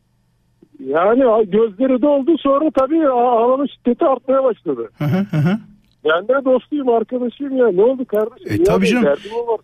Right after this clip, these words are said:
Speaker 2: İnsan bu kadar yakın arkadaşını öyle ağlarken görünce, "Ya kardeşim söyle, ne oldu?
Speaker 1: Yani
Speaker 2: Anlat, bir çare bulalım." der.
Speaker 1: dayanamadım ama keşke söylemeseydim ya, "Ne oldu?" diye.
Speaker 2: Yapma, ciddi misin?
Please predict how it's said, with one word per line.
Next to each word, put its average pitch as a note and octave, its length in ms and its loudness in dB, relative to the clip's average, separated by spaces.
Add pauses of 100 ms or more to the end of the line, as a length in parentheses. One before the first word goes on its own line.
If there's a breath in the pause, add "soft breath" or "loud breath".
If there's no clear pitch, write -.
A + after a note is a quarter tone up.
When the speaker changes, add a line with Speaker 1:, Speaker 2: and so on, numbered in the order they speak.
(160)
Speaker 2:
İnsan G3+ 420 0
bu G#3 80 0
kadar G#3+ 240 0
yakın F#3 300 0
arkadaşını F#3+ 540 0
öyle F#3+ 200 2
ağlarken F#3+ 580 0
görünce, F#3+ 320 2
"Ya E3 200 0
kardeşim G#3+ 460 0
söyle, G3+ 360 0
ne G3 40 2
oldu? A3 240 2
Speaker 1:
Yani F#3+ 100 0
Speaker 2:
Anlat, A3 280 0
bir A#3+ 60 -2
çare A3 380 0
bulalım." C4 180 4 (100)
der. - 60 2
Speaker 1:
dayanamadım F3+ 300 0
ama A4+ 200 0
keşke C#4 380 -4 (100)
söylemeseydim B3 720 0
ya, G3 180 4
"Ne F#3+ 80 2
oldu?" F#3+ 300 2
diye. D3+ 240 0
Speaker 2:
Yapma, B3+ 480 0
ciddi G#3 220 -2
misin? E4+ 320 0